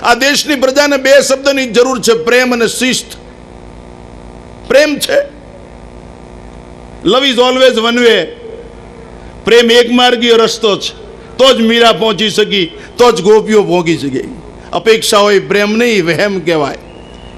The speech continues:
એના ઉપર રહેમ ન ઉતરે. પ્રેમ છે,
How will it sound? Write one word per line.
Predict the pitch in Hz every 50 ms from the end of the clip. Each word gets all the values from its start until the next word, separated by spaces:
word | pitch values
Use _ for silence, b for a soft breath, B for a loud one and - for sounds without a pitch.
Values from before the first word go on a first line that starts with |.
| -
એના | 170 180 190 196
ઉપર | 190 180 196 185 190
રહેમ | 190 196 190 202 202 196
ન | 196
ઉતરે. | 180 175 170 160 - - - - - - - - - - - - - - B B B B B -
પ્રેમ | - 226 247 262 269 247
છે, | - 240